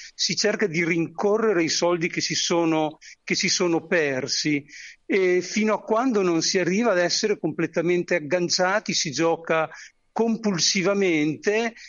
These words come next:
e ormai il registro emozionale è uscito completamente dal controllo del giocatore d'azzardo. Passano tanti anni, eh, dopodiché si arriva, si arriva un po' al dunque. Secondo,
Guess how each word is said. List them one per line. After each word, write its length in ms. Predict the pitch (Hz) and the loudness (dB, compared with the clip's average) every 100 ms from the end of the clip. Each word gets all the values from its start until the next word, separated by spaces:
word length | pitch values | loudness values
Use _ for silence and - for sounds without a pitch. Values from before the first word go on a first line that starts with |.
| - - | -20 -2
e 680 | 202 190 185 180 185 175 202 | 2 4 4 4 4 2 0
ormai 540 | 185 202 202 202 233 | 0 2 2 4 2
il 200 | 208 170 | 2 2
registro 480 | 165 170 156 190 - | 2 0 0 -2 0
emozionale 760 | 185 175 - 190 185 175 190 180 | 0 0 0 0 2 2 2 0
è 20 | |
uscito 560 | 165 - 170 - 165 - | 0 -2 -4 0 0 0
completamente 840 | 165 143 156 - 165 175 180 180 | -4 -4 -4 -2 0 0 0 0
dal 460 | 160 160 156 156 147 - - _ | 2 2 2 2 0 -8 -20 _
controllo 520 | - 170 160 175 190 | -2 0 0 0 2
del 140 | 170 156 | 0 0
giocatore 560 | 156 - 165 175 165 | -2 -2 -4 0 0
d'azzardo. 960 | 147 151 117 165 143 135 135 127 147 143 - - - _ | 0 -2 -2 0 2 2 0 0 0 -2 -14 -20 -20 _
Passano 720 | - 233 220 214 196 175 165 - | -2 0 2 2 2 2 0 -2
tanti 480 | 202 214 202 180 170 | -2 0 -2 0 0
anni, 720 | 160 147 151 151 196 247 254 - - | 2 0 0 2 2 2 0 -8 -20
eh, 360 | - 196 180 175 | -2 2 2 2
dopodiché 840 | 147 147 147 208 220 247 - 208 | -2 -6 -2 0 0 -2 0 0
si 180 | 214 - | 2 2
arriva, 540 | 208 156 175 202 185 160 | 0 2 0 2 2 0
si 180 | - | 0
arriva 220 | 180 170 175 | 0 2 0
un 140 | 180 | 0
po' 100 | 170 | 0
al 140 | 156 | 0
dunque. 720 | 139 202 151 139 - 147 143 - - - - | 0 0 0 -2 0 -2 -2 -8 -18 -18 -6
Secondo, 1040 | - 202 - 226 254 240 226 208 190 - | -2 -2 0 0 2 2 2 2 0 -4